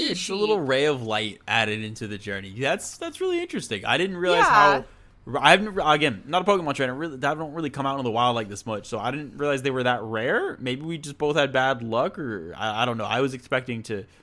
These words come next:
Speaker 1: at least
Speaker 2: No,
Speaker 1: see one.
Speaker 2: there are no Mareep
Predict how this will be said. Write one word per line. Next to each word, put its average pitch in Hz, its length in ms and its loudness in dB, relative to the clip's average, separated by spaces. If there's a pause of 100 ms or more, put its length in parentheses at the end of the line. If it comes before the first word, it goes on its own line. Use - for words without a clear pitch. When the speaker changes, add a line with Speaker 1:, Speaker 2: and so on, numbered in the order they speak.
(260)
Speaker 1:
at 120 80 -6
least 165 180 -2
Speaker 2:
No, 381 100 4 (140)
Speaker 1:
see 440 60 6
one. 240 240 4
Speaker 2:
there 392 120 6
are 440 360 2
no 330 280 6
Mareep 403 580 0